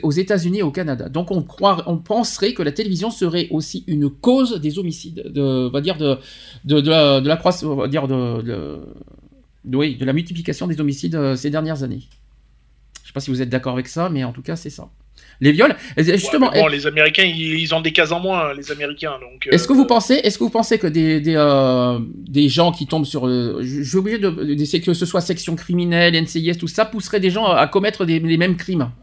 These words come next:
Speaker 1: ailleurs ? Par exemple, euh, que ce soit les viols, les viols pour, euh, pour une unité spéciale, une unité spéciale, quelqu'un qui commet un viol, donc la personne va, va, va prendre la même chose, il va le, il va, il va reproduire ça ailleurs. Même chose pour section criminelle.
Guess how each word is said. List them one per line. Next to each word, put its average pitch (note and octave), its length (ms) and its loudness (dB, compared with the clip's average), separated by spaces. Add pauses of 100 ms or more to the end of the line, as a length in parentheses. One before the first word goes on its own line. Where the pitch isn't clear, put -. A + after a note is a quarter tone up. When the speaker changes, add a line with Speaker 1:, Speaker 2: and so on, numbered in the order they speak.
(100)
Speaker 1:
ailleurs ? C#3+ 340 -2 (380)
Par C3+ 80 6
exemple, F3 240 2
euh, C3+ 360 4
que C#3+ 140 -4
ce C#3+ 80 -6
soit D#3 140 -2
les D3+ 60 2
viols, E3+ 220 0 (160)
les C#3+ 120 2
viols E3+ 180 -2
pour, C#3+ 240 -2
euh, C3 280 4 (640)
pour D3+ 260 4
une E3+ 60 8
unité F3+ 180 4
spéciale, F#3+ 380 2
une F3+ 100 4
unité F3+ 220 0
spéciale, F3+ 340 2
quelqu'un E3 220 -2
qui E3+ 120 -4
commet D3+ 320 2
un C#3 80 4
viol, F#3+ 280 2
donc F3 160 0
la E3 100 4
personne E3+ 320 2
va, D3 220 4 (100)
va, D#3 320 2
va C#3+ 280 0
prendre F3+ 280 0
la D#3+ 80 4
même C#3 120 2
chose, G3 200 2
il E3+ 80 0
va D3+ 80 4
le, D3 220 2
il C#3+ 160 4
va, D3 180 0
il C#3+ 80 0
va C#3 80 0
reproduire E3+ 480 2
ça G3+ 140 0
ailleurs. F3+ 340 2
Même D#3+ 180 -2
chose F3+ 220 -2
pour D#3+ 100 -8
section E3 280 -6
criminelle. F#3 460 0